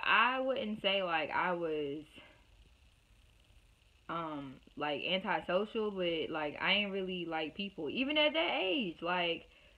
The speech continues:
I wasn't trying to be all up in nobody's face, or, like, I, I, it was just weirded out. It was like, "Why am I here? Like, where's my mom?" 'Cause I'm like, "Dang, my mama leave me here, like, every day."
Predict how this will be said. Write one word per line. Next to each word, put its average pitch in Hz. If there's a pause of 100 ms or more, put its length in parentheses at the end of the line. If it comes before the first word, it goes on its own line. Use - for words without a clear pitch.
(120)
I 226
wasn't 269
trying 240
to 226
be 220
all 214
up 220
in 208
nobody's 185
face, 185
or, 170
like, 160
I, 208
I, 254
it 247
was 262
just 233
weirded 196
out. 175
It 180
was 180
like, 160
"Why 175
am 170
I 160
here? 175
Like, 131
where's 165
my 156
mom?" 151 (1040)
'Cause 196
I'm 196
like, 165
"Dang, 185
my 170
mama 180
leave 175
me 165
here, 170
like, 147
every 151
day." 151